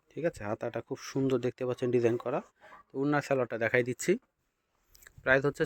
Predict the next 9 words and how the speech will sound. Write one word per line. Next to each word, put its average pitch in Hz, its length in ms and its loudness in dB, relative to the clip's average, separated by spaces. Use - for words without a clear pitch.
ছয়শো 135 260 4
পঞ্চাশ 123 320 -2
টাকা, 110 140 -6
যেটাই 110 300 -4
নেবেন। 101 200 -6
এটা - 180 -12
হচ্ছে 123 160 -2
সালোয়ার 120 340 6
থাকবে, 123 240 2